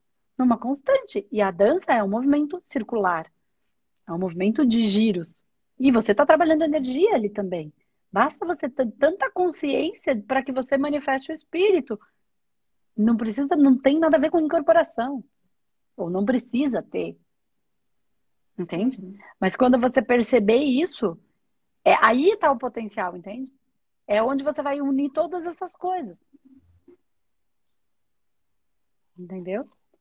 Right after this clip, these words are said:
Speaker 1: E não tô falando só da dança, tantas outras variáveis, pra não fugir.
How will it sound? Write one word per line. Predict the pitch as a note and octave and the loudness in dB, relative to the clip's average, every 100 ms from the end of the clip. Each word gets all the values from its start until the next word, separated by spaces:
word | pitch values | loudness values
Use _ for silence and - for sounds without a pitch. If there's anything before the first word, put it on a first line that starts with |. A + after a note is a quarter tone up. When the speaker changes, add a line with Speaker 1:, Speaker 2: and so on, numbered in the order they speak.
| - | -6
Speaker 1:
E | |
não | F#3 | -6
tô | E3+ | -4
falando | F3+ C4 C#4 | -2 0 2
só | D4+ | 4
da | D4+ | 4
dança, | E4 D4+ C#4 | 4 2 0
tantas | G#3 F#3+ F#3 A#3+ | -6 -8 -6 -6
outras | A3+ A#3 A#3+ B3 | -6 -8 -10 -8
variáveis, | C4+ F4+ G4 A#3 G3 | -8 -6 -4 -6 -8
pra | - G#3 G#3+ | -2 0 0
não | G#3 G#3+ C#4 - _ | 0 0 -2 -4 _
fugir. | D#4+ F4 C4+ D#4+ E4+ | -8 -4 -2 -2 -4